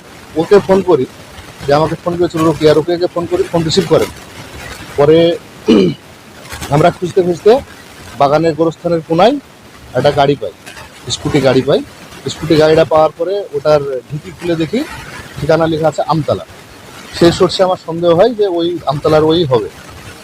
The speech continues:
সে কারণে ওর বাড়িতে যাওয়ার সময় ওর বাড়ির পিছনে ওর,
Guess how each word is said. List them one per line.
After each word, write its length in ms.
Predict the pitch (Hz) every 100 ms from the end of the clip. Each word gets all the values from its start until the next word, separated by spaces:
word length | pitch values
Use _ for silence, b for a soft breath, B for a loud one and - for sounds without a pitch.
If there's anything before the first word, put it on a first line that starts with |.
| - -
সে 160 | - 160
কারণে 420 | 170 175 208 226 - -
ওর 160 | 185 196
বাড়িতে 280 | 196 185 175
যাওয়ার 240 | 156 175 -
সময় 240 | 139 143 247 - - - -
ওর 120 | 147
বাড়ির 260 | 135 156 180
পিছনে 420 | 185 - 185 311 - - - - - - - -
ওর, 260 | 135 139